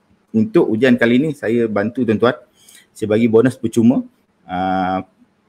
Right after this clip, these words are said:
di samping soalan yang saya, buku rujukan utama ujian psikometrik ini saya bagi percuma. Ah, koleksi past year, okey, ah, ratusan soalan untuk bantu tuan-tuan mendapat, ah, idea, ah, macam mana tuan-tuan nak jawab ujian psikometrik ini dan saya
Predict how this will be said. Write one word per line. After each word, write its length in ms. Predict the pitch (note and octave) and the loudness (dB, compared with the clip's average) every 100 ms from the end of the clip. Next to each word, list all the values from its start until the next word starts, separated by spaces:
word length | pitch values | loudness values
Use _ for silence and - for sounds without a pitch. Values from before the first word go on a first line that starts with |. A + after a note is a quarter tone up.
| _ _ _ G2+ | _ _ _ -16
di 160 | A2 | -8
samping 480 | A2 A2+ B2+ B2 A#2+ | -6 -6 0 0 0
soalan 400 | D#2 A2 A#2 A2+ | 0 0 0 0
yang 80 | A2 | -2
saya, 320 | A2 G#2 F2 | 0 0 -2
buku 320 | G#2 G2+ A#2 | -6 -2 0
rujukan 320 | G#2 G#2 A2 | 0 -2 -2
utama 320 | G#2 G#2+ A#2+ A2 | -2 0 0 0
ujian 160 | G#2 | -2
psikometrik 480 | G#2+ - G#2+ G2+ G#2+ | -4 -4 -6 -6 -4
ini 160 | A#2 A#2+ | -2 -2
saya 160 | G#2+ | -2
bagi 240 | G2+ G#2+ G#2 | -2 -4 -6
percuma. 400 | G#2 A#2 G2+ - _ | -2 0 0 -4 _
Ah, 160 | F2+ F2+ | -8 -8
koleksi 480 | - G2+ G2 A#2+ - | -4 -4 -4 -4 -2
past 240 | A2 - A#2+ | -2 0 0
year, 160 | D#3 - _ _ _ _ _ | -2 -4 _ _ _ _ _
okey, 160 | C3 E3 | -10 -6
ah, 160 | F#2+ | -2
ratusan 400 | G2+ G2 A#2 A#2+ - | -2 -2 -2 -2 -2
soalan 320 | - A2 D3+ C3 | 0 0 -2 -6
untuk 240 | G#2+ - | -8 -4
bantu 400 | F#2+ G2+ G#2+ A#2+ | -2 -2 -2 -4
tuan-tuan 320 | G#2+ G2 F#2 F2 _ - | -4 -2 -4 -4 _ -12
mendapat, 480 | G2 G2 - - - F2+ | -8 -8 -6 -8 -8 -10
ah, 160 | F2 G2+ | -4 -2
idea, 320 | G#2 B2 E3+ - _ _ _ _ | 0 2 0 -4 _ _ _ _
ah, 80 | F#2 | -12
macam 320 | F#2+ G#2 G#2+ | -10 -6 -2
mana 160 | A#2+ A#2 | -2 -2
tuan-tuan 320 | G#2+ A#2 F2 | -4 -4 -2
nak 40 | G2 | 0
jawab 400 | G#2 A#2 - G2 | 2 0 -2 -8
ujian 160 | G#2 | -8
psikometrik 560 | G2 F#2 G#2 G2+ G#2 F2+ | -8 -8 -6 -6 -8 -4
ini 240 | B2 D#3 | -4 -4
dan 320 | A2+ A2 A2 | -2 -2 -2
saya 400 | G2+ G#2+ A2 G#2+ | -2 2 2 2